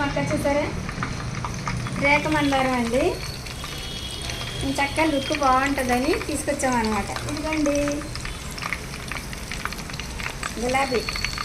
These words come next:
రెడ్ గులాబీ ఎంత నిండుగా పూసిందో చూసారా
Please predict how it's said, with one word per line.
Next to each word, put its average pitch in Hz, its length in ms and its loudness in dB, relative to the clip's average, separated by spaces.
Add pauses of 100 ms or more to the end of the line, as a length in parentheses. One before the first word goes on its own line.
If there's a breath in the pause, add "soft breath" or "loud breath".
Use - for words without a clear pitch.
(180)
రెడ్ 254 240 0
గులాబీ 262 320 2 (880)
ఎంత 254 120 0 (120)
నిండుగా 254 360 4
పూసిందో 294 400 4
చూసారా 247 320 2